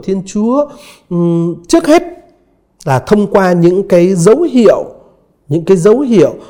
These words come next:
ờ, rất là mâu thuẫn trong thời đại của Ngài, trong cuộc sống riêng của Ngài nữa, à, và trong cái môi trường giáo hội mà Ngài đang sống. Đấy, những, trước,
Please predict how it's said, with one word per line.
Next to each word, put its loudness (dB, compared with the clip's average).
ờ, 2
rất 0
là 2
mâu 2
thuẫn -8
trong -12
thời -4
đại -12
của -12
Ngài, -8
trong -4
cuộc -10
sống -2
riêng 0
của -6
Ngài -6
nữa, -10
à, -10
và -2
trong -8
cái -4
môi 0
trường -4
giáo -6
hội -4
mà -8
Ngài -8
đang -10
sống. -16
Đấy, -2
những, 0
trước, 0